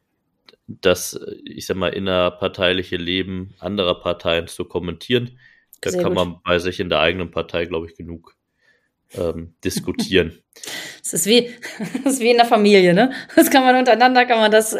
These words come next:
Speaker 2: kann man das besprechen, aber nicht mit anderen. Hm.
Speaker 1: Aber, ähm, natürlich hat's irgendwo auch, ähm, Einflüsse auf das, was aktuell passiert.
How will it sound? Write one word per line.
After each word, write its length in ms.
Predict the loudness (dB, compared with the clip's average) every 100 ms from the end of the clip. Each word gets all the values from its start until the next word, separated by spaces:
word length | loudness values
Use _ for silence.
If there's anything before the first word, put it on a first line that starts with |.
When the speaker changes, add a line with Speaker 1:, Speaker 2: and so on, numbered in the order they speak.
| -2
Speaker 2:
kann 140 | 0 0
man 120 | 2
das 180 | 0 -2
besprechen, 460 | 0 2 2 2
aber 160 | 2 0
nicht 160 | -2
mit 100 | -2
anderen. 360 | -2 -2 -4 -6
Hm. 380 | -6 -6 -10 _ _ _
Speaker 1:
Aber, 720 | -2 2 2 0 -2 -4 -4
ähm, 320 | -6 -14 -18 -20 _ _ -20 _ _
natürlich 380 | -8 -2 -2 0
hat's 240 | -2 -6 -16 _ _ _ _ _ _ _ _ _ _
irgendwo 340 | -2 -2 -2
auch, 640 | 0 2 2 0 -8 -6 -4
ähm, 280 | -6 -14 -18 _ _ _ -10
Einflüsse 720 | -2 -2 -2 -8 -8 -4 -4
auf 400 | -2 -4 -4 -10 _ _ _ _ -4
das, 220 | -2 0
was 220 | -4 -4
aktuell 420 | -10 -8 -6 -6
passiert. 600 | -6 -8 -6 -2 -2 -2